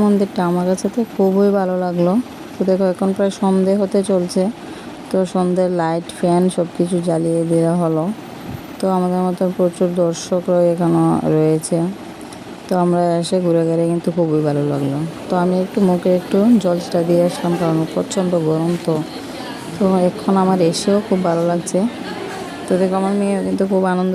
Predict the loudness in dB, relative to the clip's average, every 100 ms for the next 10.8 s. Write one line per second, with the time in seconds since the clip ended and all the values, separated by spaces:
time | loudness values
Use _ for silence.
0 | 2 2 2 0 0 2 2 2 2 2
1 | 2 -2 -4 -2 -2 -2 -2 0 0 0
2 | 2 0 2 0 0 2 2 2 0 0
3 | 2 2 2 0 0 0 2 2 2 2
4 | 2 0 -2 -2 0 2 2 2 0 0
5 | -4 -2 -2 0 0 -2 -2 0 -2 -8
6 | -14 -10 -6 -2 -2 0 0 2 2 0
7 | 0 2 2 0 0 0 0 0 0 0
8 | 0 0 -2 0 -2 0 -2 -2 -2 2
9 | 2 0 0 0 0 2 2 2 2 2
10 | 0 0 0 0 2 2 2 0